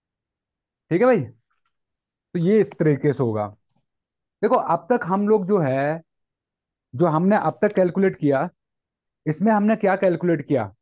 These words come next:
जब हमारे पास सिमिलर टाइप के जो स्ट्रक्चर होते थे, मान लो हमारा फुटिंग जो है चार फुटिंग है, उनका सेम जो है चार फुटिंग, मतलब दस बारह फुटिंग थी ना, तो बारह में से, अ,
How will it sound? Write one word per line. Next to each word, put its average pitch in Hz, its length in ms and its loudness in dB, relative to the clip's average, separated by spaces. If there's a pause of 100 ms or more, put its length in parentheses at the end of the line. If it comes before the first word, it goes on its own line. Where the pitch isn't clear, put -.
(960)
जब 208 120 4
हमारे 208 340 2 (100)
पास - 540 -6 (340)
सिमिलर 208 380 2
टाइप 196 380 0
के 208 100 0
जो 190 140 0
स्ट्रक्चर 190 340 -4
होते 151 240 0
थे, 104 240 -6 (140)
मान 143 180 -2
लो 151 140 2
हमारा 147 280 -2
फुटिंग 160 360 -4
जो 160 100 0
है 135 220 -6 (540)
चार 156 220 2
फुटिंग 160 340 -2
है, 175 180 -4 (320)
उनका 147 180 0
सेम 180 420 -2 (520)
जो 156 120 -2
है 160 140 0
चार 165 400 0
फुटिंग, 170 360 -4 (120)
मतलब 165 260 -4 (120)
दस 165 260 -2
बारह 165 260 2
फुटिंग 160 300 -4
थी 208 40 -2
ना, 240 100 0
तो 175 120 -2
बारह 156 280 0
में 180 100 -2
से, 190 180 -2
अ, 143 760 -4